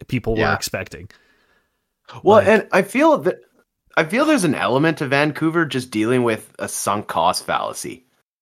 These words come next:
Speaker 2: Like, they've committed so much to this, and,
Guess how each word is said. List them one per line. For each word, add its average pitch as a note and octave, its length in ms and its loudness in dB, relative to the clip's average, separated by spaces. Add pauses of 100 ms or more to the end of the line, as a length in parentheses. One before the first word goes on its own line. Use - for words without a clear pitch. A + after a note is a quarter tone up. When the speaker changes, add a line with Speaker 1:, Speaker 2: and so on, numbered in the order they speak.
(140)
Speaker 2:
Like, G2+ 180 -2
they've B2 200 2
committed B2+ 520 0
so A#2 280 0
much F#2 340 -4
to D3+ 100 -4
this, G#3+ 300 -2 (320)
and, F2+ 640 -2